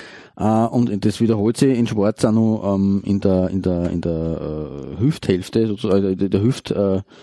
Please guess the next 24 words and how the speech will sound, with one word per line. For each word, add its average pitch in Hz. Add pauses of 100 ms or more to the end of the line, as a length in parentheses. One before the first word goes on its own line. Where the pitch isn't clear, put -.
(360)
äh, -
im 95
Hüftbereich. 110 (440)
Äh, -
äh, 98
ansonsten 101
ist 117
es 113
halt 104
ein 98
weißes 90
Shirt, 104
eben 107
mit 104
schwarzen, 104
ähm, 92 (1300)
quasi, 95 (720)
ja, 101
Applikationen. 107 (760)
Ähm, 117
aber 120
wie 135
gesagt, -
äh, 113